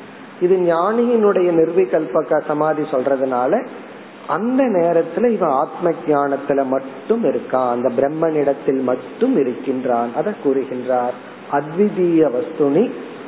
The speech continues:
ததாகாரா. சவிகல்பக சமாதிக்கு சொன்ன அதே லட்சணம் தான். அந்த பிரம்ம ரூபமான காரிதாயாக சித்தவிருத்தேகே,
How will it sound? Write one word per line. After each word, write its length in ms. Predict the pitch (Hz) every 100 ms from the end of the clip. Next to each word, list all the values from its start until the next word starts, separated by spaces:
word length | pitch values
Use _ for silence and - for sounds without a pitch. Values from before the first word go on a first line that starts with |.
| - -
ததாகாரா. 1200 | 160 156 180 185 190 202 - 143 139 139 139 175 - - - - - - -
சவிகல்பக 720 | 180 185 196 175 - 165 151
சமாதிக்கு 500 | 151 156 160 151 143
சொன்ன 240 | 151 143
அதே 260 | 131 143 170
லட்சணம் 460 | 156 - 139 131 131
தான். 200 | 127 -
அந்த 380 | 139 165 175 175
பிரம்ம 440 | 165 143 160 175 160
ரூபமான 760 | 143 143 135 123 123 127 175 - - - - -
காரிதாயாக 1300 | 170 170 196 190 180 180 156 151 151 143 139 139 139 135
சித்தவிருத்தேகே, 1080 | 135 131 - 160 147 151 - 160 151 147 190